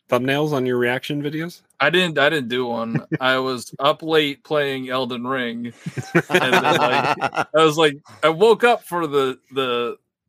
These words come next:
Speaker 2: presents and I'm like, "I don't feel like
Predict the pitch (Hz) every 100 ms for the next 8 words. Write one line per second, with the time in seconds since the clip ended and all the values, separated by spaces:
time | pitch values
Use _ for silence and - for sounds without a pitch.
0 | _ 151 127 147 156 120 135 127 123 120
1 | - _ _ _ _ _ _ _ 135 139
2 | 113 117 110 113